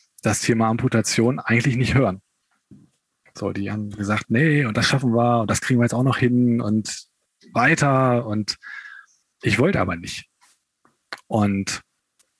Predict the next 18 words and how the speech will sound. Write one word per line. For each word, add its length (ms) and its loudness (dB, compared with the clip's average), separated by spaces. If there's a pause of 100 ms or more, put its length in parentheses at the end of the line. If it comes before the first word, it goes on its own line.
(320)
war 200 2
vor, 540 2 (1300)
ähm, 600 -4 (120)
ich 100 -10
war 100 -8
zweitausendsechzehn 1000 -2
das 100 0
erste 300 2
Mal 420 2 (200)
im 220 0
Uniklinikum 600 2
Münster 400 2
vorstellig. 680 0 (1300)
Ähm, 500 2 (1080)
ich 120 -8
hab 160 -2
über 500 2
die 460 -4